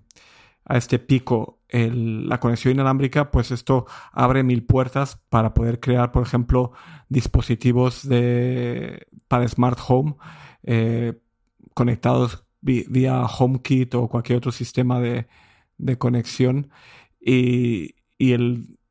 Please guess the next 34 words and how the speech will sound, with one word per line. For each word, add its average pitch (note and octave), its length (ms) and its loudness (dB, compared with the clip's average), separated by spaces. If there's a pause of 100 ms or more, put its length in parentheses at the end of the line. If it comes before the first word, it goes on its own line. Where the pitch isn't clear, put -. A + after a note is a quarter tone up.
(240)
el B2 160 0
que B2 240 2
este C#3 320 -2
microcontrolador C3 1500 0
que A#2+ 320 2
vale, B2 460 0
creo B2+ 180 -4
que B2+ 80 -10
son A#2+ 260 -2
cinco C#3 480 0
dólares, B2+ 580 0 (160)
es D#3 80 -12
decir, - 220 -8
es, - 260 -10
es, - 460 -10
eh, A#2+ 140 -10
cuatro, - 500 -4 (220)
cuatro C#3+ 360 0
dólares. A#2 560 -2 (720)
Eh, A#2 380 0
el A#2 140 0
cuatro C#3 220 0
dólares C#3+ 300 0
es A#2+ 120 -4
sin A#2+ 260 -2
conexión B2+ 340 -2
inalámbrica C#3+ 480 0
y C3 40 2
este B2 200 -4
con A#2+ 160 0
conexión B2 400 0
inalámbrica B2+ 580 -2
creo A#2+ 200 -2
que A#2 240 -2